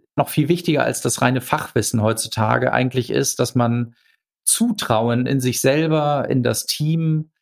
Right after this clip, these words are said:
und Vertrauen in das Unternehmen auch hat, äh, dass es den richtigen Weg gehen wird. Ähm, das Fachwissen kann man sich auf dem Weg dahin auch aneignen, aber ein gewisses Selbstvertrauen, ein Zutrauen in die eigenen Teams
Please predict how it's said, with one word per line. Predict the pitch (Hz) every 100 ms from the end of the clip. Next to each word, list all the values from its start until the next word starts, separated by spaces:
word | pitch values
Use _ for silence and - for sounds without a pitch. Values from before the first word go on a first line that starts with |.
| _ _ _
und | 123
Vertrauen | - 139 139 - 127 127 131
in | 123
das | 117
Unternehmen | 120 123 117 127 139 110
auch | 104 -
hat, | 117 - -
äh, | - 117 101 - _
dass | 120 127
es | 123
den | 123
richtigen | 113 117 127 120 107
Weg | 113 117
gehen | 98 95 87
wird. | - - - - _ - _ _ _ -
Ähm, | 110 104
das | 101
Fachwissen | 160 175 175 170 -
kann | 143
man | 135
sich | 135
auf | 131
dem | 131
Weg | 135 135
dahin | 123 123
auch | 113 -
aneignen, | 131 131 110 104 107 117 156 165 _ _ - _ _
aber | 143 117 117
ein | 120 120 123
gewisses | 120 135 - 127 -
Selbstvertrauen, | 113 113 156 - 147 - 131 131 139 135 139 - _ _ _ _ _
ein | 110
Zutrauen | - - 185 180 - 131 135 131
in | 117
die | 117
eigenen | 117 117 113 104
Teams | - 147 160 170 - - -